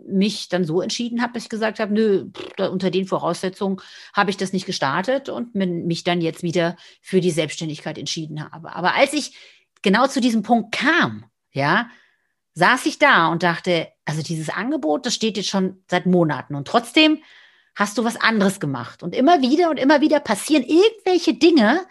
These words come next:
ja, also irgendwas, ja, wie so, als würde man dir Steine in den Weg legen, ja, ähm, als würde irgendjemand von irgendwo sagen wollen, „Hey, raffst du's nicht? Deine Bestimmung ist was ganz anderes.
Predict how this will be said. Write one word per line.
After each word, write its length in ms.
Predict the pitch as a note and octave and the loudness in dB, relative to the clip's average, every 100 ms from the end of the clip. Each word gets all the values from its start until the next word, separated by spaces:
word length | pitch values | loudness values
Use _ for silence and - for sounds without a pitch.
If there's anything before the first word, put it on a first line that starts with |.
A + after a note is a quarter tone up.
| - _ | -20 _
ja, 220 | E3+ G#3+ | 2 4
also 320 | C#4 A#3 A3+ | 4 2 0
irgendwas, 640 | - D4 F#4+ G4+ F#4+ F#4+ - - - - - | 4 2 2 4 4 4 -8 -14 -18 -20 2
ja, 240 | A#3+ D#4+ | 4 4
wie 140 | A#3+ C4+ | 4 4
so, 100 | D4 | 6
als 280 | C#4+ C4+ G#3+ | 4 2 4
würde 180 | D#4+ | 4
man 200 | C#4 B3+ | 4 4
dir 140 | A#3 A#3+ | 6 4
Steine 380 | - A3 E4+ E4+ | 4 2 4 4
in 80 | |
den 160 | F#3+ E3+ | 4 6
Weg 240 | F3+ F#3+ | 6 6
legen, 400 | F#3+ G3 C4+ D#4+ | 6 6 6 4
ja, 260 | A#3+ F#3+ C4 - - - | 4 4 2 -4 -20 -16
ähm, 280 | - A#3 A#3+ | 0 0 2
als 220 | A#3 F#3+ F3+ | -2 0 4
würde 280 | D#4 F#4 - - | 6 4 0 4
irgendjemand 760 | C4+ F4+ F#4 F#4 E4+ D#4 B3 | 6 6 4 2 4 4 2
von 160 | G#3+ - | -2 2
irgendwo 500 | A#3+ C#4+ D#4 C4 B3+ | 6 6 4 0 2
sagen 400 | G3 F#3 A#3+ B3 | 4 4 4 2
wollen, 220 | G#3+ G#3+ | 2 2
„Hey, 520 | G#3 G#3 C#4 A#3 C4 - | 2 4 4 4 0 0
raffst 400 | F#3 B3+ - - | 0 2 -2 2
du's 240 | D#4+ D4 | 2 2
nicht? 400 | F#3 G3 B3 - - - - | 2 2 2 -6 -16 -6 2
Deine 280 | G#3+ C#4 | 2 4
Bestimmung 640 | E4 F4 F#4 D#4 G3 G3+ C4 - _ _ | 4 4 4 6 4 2 -4 -12 _ _
ist 340 | - C#4 - - | 2 2 0 -6
was 180 | D3+ - | -6 0
ganz 280 | G3 A#3+ | 0 2
anderes. 680 | - C#4 F4+ A3+ - - - | 0 2 4 2 -2 -14 -18